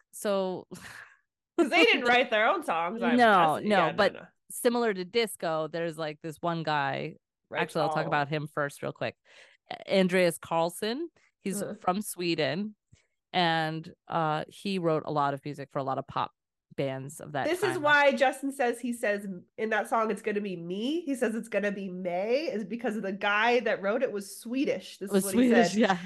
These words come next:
Speaker 2: And he had an inflection with the me, and so Justin would do it too.
Speaker 1: Yeah.
Speaker 2: And that's why it came out that way. Continue, but that's so
Speaker 1: Cool. That's
Speaker 2: funny.
Speaker 1: cool that you know that.
Speaker 2: <laughs>
Speaker 1: Uh,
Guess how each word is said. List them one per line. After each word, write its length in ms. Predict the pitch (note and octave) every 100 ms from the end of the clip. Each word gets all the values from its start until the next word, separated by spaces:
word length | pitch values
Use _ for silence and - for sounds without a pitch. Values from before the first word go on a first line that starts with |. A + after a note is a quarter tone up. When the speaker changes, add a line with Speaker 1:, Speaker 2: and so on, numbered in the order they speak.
| -
Speaker 2:
And 160 | - A3
he 140 | C4
had 280 | A#3+ A#3+ G3+
an 200 | F#3+ F#3
inflection 680 | G#3 G#3 - A3 A3+ C4 A#3+
with 200 | G#3+ F#3+
the 140 | F3
me, 420 | F3+ F#3 B3 F4 -
and 160 | G3+
so 220 | - F3+
Justin 480 | F#3 G3+ A#3+ - G3+
would 160 | F#3 F3+
do 180 | F#3+ G3
it 140 | -
too. 340 | C4+ D4+ F#4 A4+ - _ _
Speaker 1:
Yeah. 140 | F3+ E3+
Speaker 2:
And 80 | G3+
that's 200 | A3+ A#3+
why 180 | A3 G#3
it 100 | -
came 180 | G#3
out 180 | G3 F#3
that 140 | D#3+ C#3
way. 160 | C3+
Continue, 600 | - F3+ - A3+ D3+ C#3 -
but 120 | F3+
that's 180 | F#3 F#3
so 40 | B3+
Speaker 1:
Cool. 140 | D#4
That's 220 | F3+ F#3+ G3
Speaker 2:
funny. 40 |
Speaker 1:
cool 120 | F#3+
that 100 | E3
you 100 | - G#3
know 120 | G#3+
that. 240 | D#3 F3 _ _ - A#3+
Speaker 2:
<laughs> 260 | D#4 E4+
Speaker 1:
Uh, 560 | F#4+ A4 F4 - A#4+